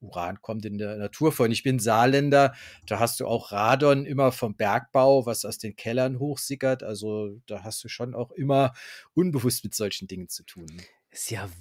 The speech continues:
Speaker 2: Wahnsinn. Also war ich mit meinem Heisenberg-Vergleich, also Breaking Bad, ne? <laughs> Gar
Speaker 1: Mhm.
Speaker 2: nicht mal so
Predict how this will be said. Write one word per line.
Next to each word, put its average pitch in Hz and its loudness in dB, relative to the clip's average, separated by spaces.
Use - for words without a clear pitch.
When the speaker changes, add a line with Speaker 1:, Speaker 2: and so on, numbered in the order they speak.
Speaker 2:
Wahnsinn. 156 0
Also 131 4
war 151 8
ich 202 8
mit 175 4
meinem 143 2
Heisenberg-Vergleich, 170 2
also 127 0
Breaking 135 2
Bad, 127 2
ne? 185 -2
<laughs> - -16
Gar 120 6
Speaker 1:
Mhm. 107 -4
Speaker 2:
nicht - 4
mal 147 4
so - -2